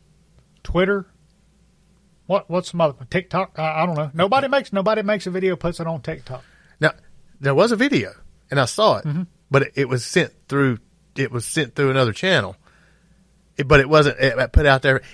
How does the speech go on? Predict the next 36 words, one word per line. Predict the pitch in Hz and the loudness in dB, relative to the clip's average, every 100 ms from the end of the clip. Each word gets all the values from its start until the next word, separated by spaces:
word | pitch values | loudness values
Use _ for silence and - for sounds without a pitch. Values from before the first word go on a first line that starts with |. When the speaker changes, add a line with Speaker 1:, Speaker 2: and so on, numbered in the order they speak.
| - | -4
Speaker 2:
and | 143 135 | -2 0
you | |
gotta | 151 202 | 4 4
wonder, | 190 202 110 _ | 4 0 0 _
was | 143 165 | 4 4
it | 147 | 4
out | 147 139 | 4 4
there | 147 139 | 4 4
and | - | 2
it | 120 | -2
just | 110 - | -4 -6
got | - | -8
pulled | - 98 | -8 -8
down? | 98 120 92 - _ _ _ - | -4 -4 -6 -16 _ _ _ -2
Speaker 1:
Okay, | 202 214 | 0 2
that's | 190 214 - | 4 4 4
my | 214 | -2
point. | 285 254 - | 0 -2 -2
Speaker 2:
Yeah, | 123 92 - _ _ | -4 -4 -10 _ _
it's | 143 | -6
being | - 143 | 0 0
censored. | - 180 113 - - - - _ 185 | 2 0 0 -8 -18 -20 -20 _ -12
Speaker 1:
Okay. | - 147 147 _ _ _ _ _ _ _ _ _ _ _ _ _ _ _ - | -8 -8 -10 _ _ _ _ _ _ _ _ _ _ _ _ _ _ _ -4
So | 196 | -2
you've | 202 180 | 0 0
got | 233 269 | 0 -2
that | 254 220 | 0 0
issue | 151 143 165 165 | 0 -2 -4 -2
where | 160 151 - _ _ _ _ - - - - - - - _ _ | 0 -2 -4 _ _ _ _ -20 -20 -20 -20 -20 -20 -20 _ _
you | 214 294 | -2 0
can | 294 240 | -2 -2
control | 202 170 220 220 170 | -4 -2 0 2 2
what | 160 156 | 0 -2
the | 139 | -6
police | 151 170 180 | -4 -4 -4
say. | - 135 - | -8 -12 -14